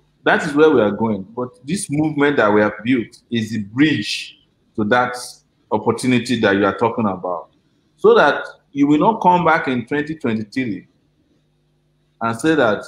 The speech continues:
"Oh, we should have done what we needed to do to change the system before we start running for office." Like every other person, I could go and hide too. And when it's two weeks to election in twenty twenty-three,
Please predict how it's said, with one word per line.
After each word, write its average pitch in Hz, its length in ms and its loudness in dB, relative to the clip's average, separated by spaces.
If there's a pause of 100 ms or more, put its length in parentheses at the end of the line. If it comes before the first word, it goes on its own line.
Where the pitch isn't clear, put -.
(800)
"Oh, 127 200 2
we 117 120 -4
should 127 160 -2
have 120 260 0
done 156 380 2
what 143 300 0 (320)
we 113 180 -6
needed 131 300 -2
to 110 100 -10
do 101 480 -10
to 113 140 -8
change 156 420 -2
the 110 60 -8
system 101 500 -8
before 123 320 0
we 110 80 -2
start 113 300 -2
running 107 280 0 (100)
for 95 240 -6
office." - 320 -20 (600)
Like 139 220 0
every 202 200 2
other 170 220 4
person, 151 500 0 (120)
I - 120 -4
could 135 180 -6
go 196 120 -2
and 143 120 0
hide 139 360 -2 (160)
too. 123 400 -4 (180)
And 117 180 -4
when 165 180 0
it's 123 160 -2
two 156 160 0
weeks 139 240 2
to 113 80 2
election 120 440 0
in 104 100 -2
twenty 117 300 -10
twenty-three, 101 640 -10